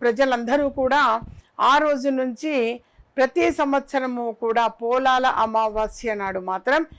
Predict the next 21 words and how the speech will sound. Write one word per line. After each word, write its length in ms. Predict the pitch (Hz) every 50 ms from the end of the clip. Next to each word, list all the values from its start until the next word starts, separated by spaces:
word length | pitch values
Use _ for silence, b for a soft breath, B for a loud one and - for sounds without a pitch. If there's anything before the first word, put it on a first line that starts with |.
| b b b
విధి 320 | 196 214 233 220 240 339
విధానంగా 680 | 302 302 285 254 269 214 262 262 254 254 247 240 240 226
ఈ 200 | 220 214 214 214
విధంగా 400 | 208 202 185 220 226 233 240 233
ఆచరించడం 760 | 202 - 185 202 196 - 214 214 196 - - - 202 190 196
అనేటువంటిది 680 | 190 190 190 185 - 185 185 185 202 214 294 370 392 b b b b b b b b
జరిగిందిట 640 | 170 180 196 175 196 226 254 269 247 240 220 - 202 180 - - _ _ _ _ _ _ _ _ _ - 254
అప్పటి 340 | 262 254 - 294 269 277
నుంచి. 280 | 269 269 269 254 - 339
అందుకని 420 | 302 269 240 233 240 247 254 240
చెప్పేసి 420 | 233 233 233 - 233 233 233 - 285
ఇప్పటికీ 720 | 269 226 220 - 226 233 - - 277 277 294 277 320 294 285
కూడా 360 | 254 277 269 269 269 262 254 -
చాలా 260 | 220 196 202 233 254 269
ప్ర-, 240 | 254 277 262 254
ప్రాంత 360 | 254 240 - 247 240 233 - 233
ప్రజలు 680 | - - 220 220 208 220 247 254 311 330 269 220 220 226 b b b b b b -
ఈ 80 | 233
పోలాల 460 | 226 - 240 233 240 247 262 262 254 247
అమావాస్య 760 | - - 190 196 208 220 233 240 240 233 220 - - 226 196
నాడు 340 | 196 196 190 190 208 -